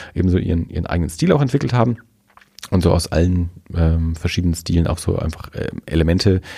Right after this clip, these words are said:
für sich, ähm, genommen und verarbeitet haben. Und, ähm, da kommt Olivia Viehweg eben auch her. Ähm, hat dann auch so eine, eine Huckleberry Finn-Adaption für einen, für einen größeren Verlag gemacht und so. Aber so ist dieser erste Band,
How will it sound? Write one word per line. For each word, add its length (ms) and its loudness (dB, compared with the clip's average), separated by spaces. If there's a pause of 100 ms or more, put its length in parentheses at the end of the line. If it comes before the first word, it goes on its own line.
(180)
für 220 0
sich, 360 0
ähm, 280 4
genommen 260 4
und 80 0
verarbeitet 400 2
haben. 320 2
Und, 360 -4
ähm, 200 2
da 80 -2
kommt 180 -2
Olivia 300 -2
Viehweg 320 0
eben 120 0
auch 200 -2
her. 160 2 (640)
Ähm, 480 2 (100)
hat 160 -4
dann 140 0
auch 140 -6
so 120 -8
eine, 320 0 (180)
eine 220 -2 (260)
Huckleberry 340 -4
Finn-Adaption 1000 0
für 200 -2
einen, 220 -4
für 120 -6
einen 100 -2
größeren 360 2
Verlag 380 0
gemacht 420 -4
und 100 -8
so. 80 -6
Aber 140 -2
so 120 4
ist 320 -6
dieser 120 0
erste 280 2
Band, 260 2